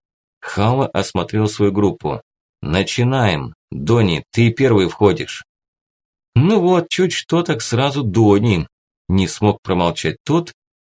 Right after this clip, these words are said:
но тем не менее ловко нырнул в лаз вслед за роботами. «Давай без разговоров»,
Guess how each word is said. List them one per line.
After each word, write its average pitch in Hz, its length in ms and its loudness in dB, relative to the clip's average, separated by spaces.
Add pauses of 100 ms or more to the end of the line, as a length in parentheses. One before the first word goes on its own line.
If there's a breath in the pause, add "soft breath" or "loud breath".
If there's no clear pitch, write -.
(200)
но 208 300 2
тем 214 260 0
не 143 100 2
менее 160 400 2
ловко 107 540 2
нырнул 87 460 -2
в - 100 -14
лаз 113 420 -2
вслед 92 460 -4
за 95 160 -2
роботами. 82 560 -4 (720)
«Давай 120 460 -2
без 95 160 0
разговоров», 104 840 0